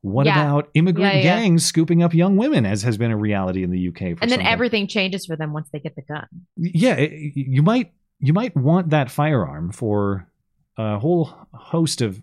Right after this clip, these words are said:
Speaker 1: possible, uh, events. Now, some things I didn't like as much. I just, th-, this mix of slapstick and sincerity didn't land as well for me in this movie. Some of it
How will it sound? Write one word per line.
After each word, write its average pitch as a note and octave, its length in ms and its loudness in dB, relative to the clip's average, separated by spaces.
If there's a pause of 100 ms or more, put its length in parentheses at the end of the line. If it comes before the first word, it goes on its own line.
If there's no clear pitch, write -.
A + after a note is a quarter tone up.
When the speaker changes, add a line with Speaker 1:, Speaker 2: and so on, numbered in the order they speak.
Speaker 1:
possible, G#2 720 -4 (160)
uh, F2 320 -8 (180)
events. G#2 460 -4 (1300)
Now, C3+ 120 2
some E3 140 2
things A#3+ 180 0
I F3 60 4
didn't D3+ 200 2
like C#3 180 0
as B2+ 100 2
much. C#3 280 0 (680)
I A#3 180 2
just, A3+ 360 -2
th-, E3 180 4
this D#3+ 200 2
mix E3 380 4
of G3+ 120 0
slapstick C#3+ 720 2
and B2+ 140 4
sincerity A#2+ 680 2
didn't B2 380 2
land A#2 460 0
as G2 180 0
well G#2 400 0
for G#2+ 240 -4
me G2 360 0
in G2 260 -2
this F#2+ 220 -2
movie. G2 360 0
Some G#3 240 -2
of A#3+ 100 -4
it C#3+ 260 0